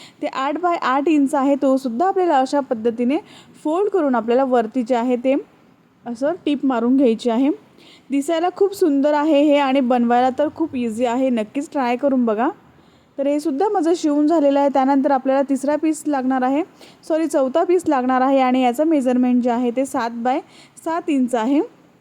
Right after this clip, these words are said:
ते सुद्धा अशा पद्धतीने फोल्ड करून आपल्याला वरती टिप मारून घ्यायची आहे. या पद्धतीने टिप मारून घ्यायची आहे.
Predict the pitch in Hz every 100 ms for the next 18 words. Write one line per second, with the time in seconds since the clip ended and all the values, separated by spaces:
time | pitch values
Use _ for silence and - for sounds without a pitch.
0 | _ _ _ _ _ _ _ _ - _
1 | 330 330 339 277 392 330 359 359 320 285
2 | 269 294 370 - 311 339 381 311 247 233
3 | 247 269 254 214 247 311 - _ _ _
4 | 277 254 302 247 247 269 254 226 233 247
5 | 294 - - _ - - - _ 285 285
6 | 277 226 254 240 240 254 247 294 349 311
7 | 294 320 269 262 240 277